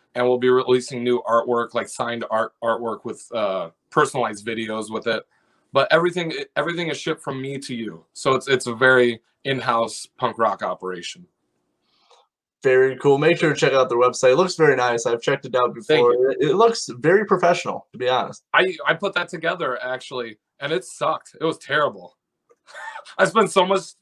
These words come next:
Speaker 1: so much time just going, "This is fucking terrible." I hate building websites. I've done it three times now, and I'm just like, "This is the worst, the worst part about being in this <laughs> band."
Speaker 2: Yeah,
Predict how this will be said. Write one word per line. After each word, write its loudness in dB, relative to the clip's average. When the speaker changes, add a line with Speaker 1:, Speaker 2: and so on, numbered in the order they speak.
Speaker 1:
so -2
much -4
time -4
just -16
going, -10
"This 2
is -12
fucking -8
terrible." 0
I -12
hate -4
building -8
websites. -14
I've -10
done 2
it -4
three -6
times -4
now, -6
and -6
I'm -12
just -16
like, -14
"This -4
is -20
the -10
worst, -6
the 0
worst 0
part 2
about -2
being -6
in -16
this -18
<laughs> -
band." -10
Speaker 2:
Yeah, 6